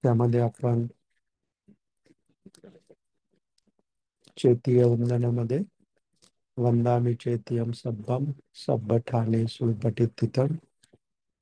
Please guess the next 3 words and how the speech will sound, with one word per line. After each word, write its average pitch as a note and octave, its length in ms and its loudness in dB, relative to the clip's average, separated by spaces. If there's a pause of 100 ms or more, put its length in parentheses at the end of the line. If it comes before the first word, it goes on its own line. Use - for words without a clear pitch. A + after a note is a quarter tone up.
(800)
साररिक A#2 920 2
धातु A#2 480 -2
महाबोधी A2+ 720 -4